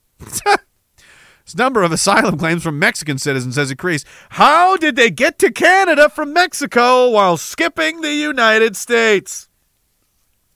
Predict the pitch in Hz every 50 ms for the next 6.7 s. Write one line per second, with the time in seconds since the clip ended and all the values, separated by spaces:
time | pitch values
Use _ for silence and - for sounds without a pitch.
0 | _ _ _ _ _ _ _ _ _ _ _ _ _ _ _ _ _ _ _ _
1 | _ - _ _ _ _ _ _ _ - 151 180 190 190 196 196 196 196 175 226
2 | 226 202 247 254 247 226 214 214 214 220 - 175 175 175 190 185 185 196 - -
3 | 185 196 190 185 196 208 214 214 214 208 196 180 175 180 170 165 151 160 147 139
4 | 135 127 117 110 92 - - - - _ _ _ - _ _ _ _ _ _ _
5 | _ _ _ _ _ _ _ _ _ _ 139 147 147 - - - - - - -
6 | - _ _ _ _ _ - 156 185 220 214 208 185 147